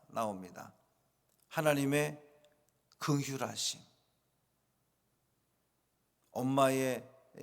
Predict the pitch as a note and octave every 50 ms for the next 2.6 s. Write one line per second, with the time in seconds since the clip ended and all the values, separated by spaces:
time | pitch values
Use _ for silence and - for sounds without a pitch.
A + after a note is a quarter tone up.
0 | F#2 F#2+ F#2+ - - A#2 A2+ A#2 B2+ C3 B2+ B2 A#2+ A2+ G#2+ - - - C#3+ D#3
1 | F#3+ - - - _ _ _ _ _ _ _ _ _ _ _ - - C#3 C#3 -
2 | - - G#3+ G#3 F#3+ F#3 E3 D3+ C#3 B2+ A2+ G#2+